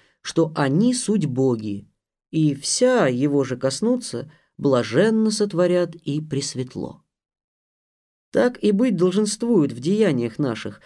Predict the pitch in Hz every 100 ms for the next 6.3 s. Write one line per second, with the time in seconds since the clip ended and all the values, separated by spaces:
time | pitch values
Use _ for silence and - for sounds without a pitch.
0 | - - 139 143 135 170 170 151 160 175
1 | 175 196 147 127 - 170 160 - - -
2 | - _ _ _ _ _ _ _ _ -
3 | 156 175 185 185 156 160 165 196 196 135
4 | 127 139 151 156 127 113 123 151 156 -
5 | 120 120 120 123 - 147 135 127 - 117
6 | 147 170